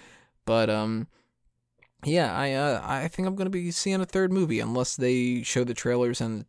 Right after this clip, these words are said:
it looks god-awful. But I would recommend this to everybody who falls under the same kind of category. You're somebody who was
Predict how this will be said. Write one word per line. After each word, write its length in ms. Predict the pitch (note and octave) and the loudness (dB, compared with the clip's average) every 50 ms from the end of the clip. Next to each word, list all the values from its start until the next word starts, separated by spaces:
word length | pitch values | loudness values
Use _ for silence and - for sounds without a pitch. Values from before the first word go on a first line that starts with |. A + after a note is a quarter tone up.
| - | -8
it 220 | - A2+ A2 G#2 G#2+ | -6 -4 -4 -2 -2
looks 220 | A2 G2+ - - | -4 -4 -4 -4
god-awful. 560 | - A2+ G#2+ G#2 G2+ G#2+ F#2+ - - - - | -2 0 0 0 0 0 -2 -4 -4 -8 -10
But 240 | - - - C#2+ - - | -10 -8 -10 -10 -6 -2
I 120 | - C#3+ | 0 0
would 140 | D#3+ F3+ G3 | 0 2 2
recommend 400 | G3+ F#3 - - F3+ E3+ D#3+ E3 | 0 0 0 0 0 0 2 2
this 140 | D#3+ D3 - | 0 0 0
to 60 | - | 0
everybody 480 | D#3 D3+ D3+ D#3 D#3 D3 D3+ D3 D3 - - - - - - _ _ - | 0 2 2 4 4 4 4 4 2 -2 -6 -12 -20 -20 -20 _ _ -4
who 420 | - D3 C#3+ C#3 C#3 C3+ C3+ A#2+ - | 0 2 4 6 6 4 4 2 0
falls 380 | - - C3 B2+ B2+ B2 - - | 2 2 4 4 4 4 2 0
under 260 | A#2 A#2+ B2 B2+ A#2+ | -2 0 0 0 0
the 100 | A#2 A2+ | -2 -4
same 320 | - - A#2+ A#2 A#2 A#2 | -2 -2 0 0 0 -2
kind 160 | A2 - A#2+ | -2 -4 -4
of 40 | A#2 | -4
category. 640 | - B2 A2+ A2+ A2+ A#2+ B2 A#2 A2+ A2 A2+ A2 A2+ | -2 -2 0 0 -2 -2 -4 -2 -2 0 0 0 0
You're 160 | A2 G2+ G#2 | -2 -2 -4
somebody 280 | - - A#2+ G#2+ G#2 A#2 | -4 -6 -4 -4 -4 -4
who 200 | B2 B2+ A#2 A#2 | -4 -4 -4 -2
was 280 | A#2 A2+ A2+ A#2+ - | -4 -4 -6 -6 -10